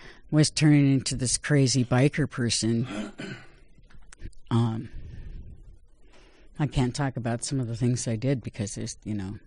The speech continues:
statute of <laughs> limitations and all. <laughs> But, um, I was not willing to,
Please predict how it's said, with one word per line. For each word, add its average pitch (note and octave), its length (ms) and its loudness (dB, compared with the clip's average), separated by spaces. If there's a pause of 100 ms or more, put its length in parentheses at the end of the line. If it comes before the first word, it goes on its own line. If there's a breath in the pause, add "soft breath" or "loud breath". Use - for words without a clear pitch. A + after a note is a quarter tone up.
statute A#2 500 0
of C3 160 6
<laughs> - 0 -
limitations G#3+ 880 8
and A3+ 160 10
all. - 640 6
<laughs> - 20 -4 (1500 loud breath)
But, F#3 520 8 (720 loud breath)
um, F3+ 440 12 (720)
I F#3+ 200 10
was F3+ 380 10
not D#3 240 12
willing D#3+ 340 10
to, C#3 260 2